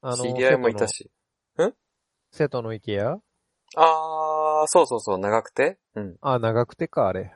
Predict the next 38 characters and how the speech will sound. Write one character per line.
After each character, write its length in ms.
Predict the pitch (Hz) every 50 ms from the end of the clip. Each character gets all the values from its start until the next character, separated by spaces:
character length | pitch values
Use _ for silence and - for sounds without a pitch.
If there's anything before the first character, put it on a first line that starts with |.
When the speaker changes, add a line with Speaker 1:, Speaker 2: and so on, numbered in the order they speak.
| _ _ _ _
Speaker 2:
う 80 | - 120
ん。 200 | 107 95 82 - _ _ _ _ _ _ _ _ _
Speaker 1:
う 60 | 117 113
ん。 380 | 107 101 95 95 98 113 131 _ _ _ _
Speaker 2:
知 240 | - - - - 104
り 160 | 107 110 113
合 60 | 113
い 40 | 110
が 100 | 110 110
い 60 | 107
た 120 | - 110
か 100 | - 95
ら。 180 | 90 87 85 85 - - _ _ _ _ _ _ -
Speaker 1:
あ、 180 | 113 107 98 101
そ 220 | - - 151 123
う 20 | 101
な 120 | 95 90
ん 80 | 87 87
だ 100 | 90 87
ね。 180 | 95 95 95 120 120 110 101 - _ _ _ _ _ _ _ _ _ _ _ _ _ - _ _ _ _ _ _ _ -
Speaker 2:
朝、 400 | - 110 - - 110 107 107 104
平 260 | - - 214 208 175
日 240 | 135 - - - -
朝 220 | 110 - 117 113
カ 100 | - 117
レ 80 | 107 98
ー 20 |
食 160 | 90 - 92 90
べ 100 | 87 82
に 60 | 82
行 80 | 80 -
っ 20 |
た 100 | - 95
ん 60 | 87
だ 80 | 82 82
け 80 | 82 78
ど 80 | 80 87
ね。 160 | 92 107